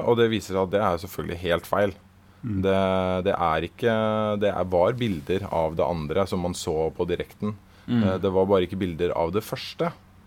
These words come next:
Speaker 1: Det så man
Speaker 2: Mm.
Speaker 1: ikke før dagen etterpå. Men det er, det er så enkelt at man, eh, når det er noe som bekrefter det man allerede liker å, å snakke om, eh, eller skrive om, så,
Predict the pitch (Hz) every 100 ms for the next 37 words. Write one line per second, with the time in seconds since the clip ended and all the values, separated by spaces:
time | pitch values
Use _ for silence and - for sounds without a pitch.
0 | - - 113 123 107 85 80 87 87 85
1 | 82 82 85 - - 85 - - - -
2 | - - 120 127 131 131 127 135 139 117
3 | 127 123 139 - 101 90 90 - 170 -
4 | 131 127 123 123 123 123 123 120 117 117
5 | 113 113 117 117 123 117 113 107 113 -
6 | 101 - - 113 95 98 101 95 92 92
7 | 95 95 92 90 82 113 110 107 107 101
8 | 104 101 101 98 - 98 101 98 104 -
9 | 101 131 139 117 113 110 107 107 107 104
10 | 107 107 101 131 190 - - - - 113